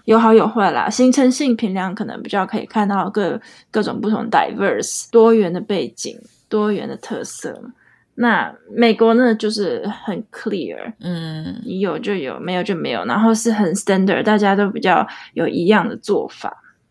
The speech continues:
Speaker 2: 嗯，我觉得应该就是风格不同吧，但我觉得都是蛮，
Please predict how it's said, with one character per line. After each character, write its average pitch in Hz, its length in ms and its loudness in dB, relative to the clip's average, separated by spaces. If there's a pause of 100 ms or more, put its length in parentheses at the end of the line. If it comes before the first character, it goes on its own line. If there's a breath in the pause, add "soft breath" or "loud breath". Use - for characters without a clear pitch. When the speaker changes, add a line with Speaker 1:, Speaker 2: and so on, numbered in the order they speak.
(540)
Speaker 2:
嗯， 160 380 -10 (320 loud breath)
我 190 60 -6
觉 247 100 0
得 269 60 4
应 262 40 2
该 262 120 0
就 262 100 -2
是 269 100 0
风 214 280 0
格 143 180 0
不 175 160 -8
同 - 260 -10
吧， - 220 -8
但 185 160 -6
我 - 120 -12
觉 139 160 -10
得 123 60 -6
都 151 260 -8
是 151 300 -8
蛮， 92 520 -8